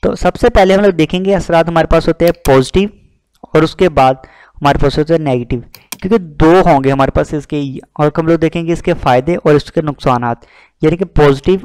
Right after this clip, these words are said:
असरात हमारे पास क्या हैं और negative इसके असरात हमारे पास क्या हैं हमारे माशरे के ऊपर। पहले सही वाले बात कर लेते हैं जो positive हैं।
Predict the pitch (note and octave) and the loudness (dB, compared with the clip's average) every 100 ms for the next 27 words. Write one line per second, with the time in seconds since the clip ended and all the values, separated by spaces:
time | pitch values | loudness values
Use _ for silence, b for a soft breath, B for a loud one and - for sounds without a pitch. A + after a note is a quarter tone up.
0 | - D#3 E3 E3 F3 E3+ E3+ E3+ - E3+ | -6 -4 -2 -2 0 0 0 -2 -2 -6
1 | D#3+ F3 C#3+ C3+ - D#3 D3 - D3+ C3 | -2 -2 -2 -4 -4 -8 -8 -4 -4 -2
2 | C3+ C3 C3+ B2+ - D3+ - C3+ B2+ C3 | -4 -2 -4 -4 -4 -6 -4 -4 0 0
3 | D#3 B2+ A#2 B2+ B2 B2 - B2 - _ | 0 -4 -2 -4 0 -2 0 -4 -8 _
4 | _ _ _ _ _ _ _ _ - D3+ | _ _ _ _ _ _ _ _ -4 0
5 | E3 F#3+ F3+ F#3+ F#3+ F3+ - - D3 C#3 | 2 2 0 4 4 2 -2 -14 0 0
6 | - D#3+ D3 D#3 E3 D#3+ D3 C3+ - D3 | 2 0 0 -2 -2 0 2 2 0 -4
7 | C#3+ D3+ | -4 -8